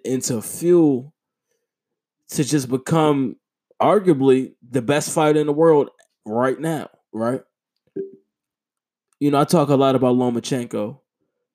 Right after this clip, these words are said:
but when you look at Canelo's resume, I was, I was talking about it, what, Friday, a-, and everybody he's beaten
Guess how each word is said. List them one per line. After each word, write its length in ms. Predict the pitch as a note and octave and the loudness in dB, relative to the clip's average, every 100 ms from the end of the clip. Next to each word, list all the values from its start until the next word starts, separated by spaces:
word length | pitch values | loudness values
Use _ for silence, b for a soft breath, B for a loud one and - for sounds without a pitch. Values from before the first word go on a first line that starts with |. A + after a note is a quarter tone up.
| _ - | _ -6
but 100 | A2 | -2
when 160 | C#3 | 2
you 80 | D3+ | 4
look 240 | E3+ A3 | 4 4
at 100 | E3 | 2
Canelo's 600 | - C#3 D3+ D3+ C3 A#2 | -4 -2 2 4 4 2
resume, 720 | A2+ C#3+ C3+ A#2+ G#2+ F#2 A#2 _ _ _ _ _ _ _ _ - | 0 -2 0 -4 -6 -10 -12 _ _ _ _ _ _ _ _ -6
I 100 | A#2 | 0
was, 220 | D#3 C3+ | 0 0
I 60 | C3+ | -4
was 180 | D#3+ - | -2 0
talking 260 | F#3+ E3+ | 0 0
about 200 | D#3 C#3+ | 0 2
it, 60 | C3+ | 2
what, 160 | G#2+ | -2
Friday, 520 | - C3 C3+ A#2+ A2 - _ _ _ _ _ _ _ _ _ _ - | -2 0 0 0 -4 -10 _ _ _ _ _ _ _ _ _ _ -14
a-, 320 | F2 C3+ A#2+ - | -6 -4 -4 -4
and 200 | B2+ B2+ | -4 0
everybody 480 | E3 D#3+ D3+ C#3 C3 | 2 2 2 0 -2
he's 240 | C3 A2+ | -6 -6
beaten 500 | - D3 A2 G#2+ G#2 | -2 -4 -4 -16 -18